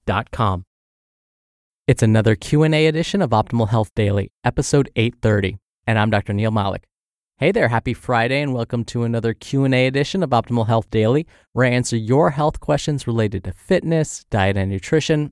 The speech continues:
and lots more. You send me the questions, and I answer them for you. I thank you so much in advance for sending me your questions. If I haven't answered your question yet, I appreciate your patience. I promise I will answer them.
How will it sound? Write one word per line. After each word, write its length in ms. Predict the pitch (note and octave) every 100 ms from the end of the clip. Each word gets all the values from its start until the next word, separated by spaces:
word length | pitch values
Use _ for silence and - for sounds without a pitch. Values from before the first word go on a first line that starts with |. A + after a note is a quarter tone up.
| -
and 180 | A#2+
lots 280 | A2 G#2+ -
more. 260 | G#2+ F2+ F#2 _ _ _
You 140 | B2+
send 220 | C#3 D#3 C#3+
me 80 |
the 80 | C3
questions, 680 | - - D#3+ - E3+ E3 - -
and 100 | A#2+
I 60 |
answer 300 | A2 G#2 -
them 160 | G2+ G2
for 260 | - G2 F#2+
you. 140 | F#2 - _ _ _ _ _ -
I 60 |
thank 280 | B2 D3 C#3
you 80 | B2+
so 180 | - D3+
much 220 | D3 C3+
in 80 | B2+
advance 460 | G#2+ B2+ C3+ D3+
for 100 | -
sending 340 | C3 D3 C#3 C3+
me 60 |
your 100 | C3
questions. 640 | B2+ C3+ B2+ - B2 A#2+ -
If 140 | G#2 G2+
I 20 |
haven't 480 | G2 - C#3+ D#3 D3
answered 380 | C3 C3+ C3
your 80 | A#2+
question 520 | - B2 A2+ - A2+
yet, 280 | A#2 B2+ B2 - _ -
I 80 |
appreciate 500 | G2 - C3+ B2+ C3+
your 100 | A#2
patience. 600 | A#2 C3+ C3 - C3+ B2 - _ _ _ _
I 80 | -
promise 540 | - - C#3 C3+ C3 -
I 120 | A2+
will 280 | G#2 C3+ C#3+
answer 320 | B2+ B2+ B2
them. 300 | B2 B2+ B2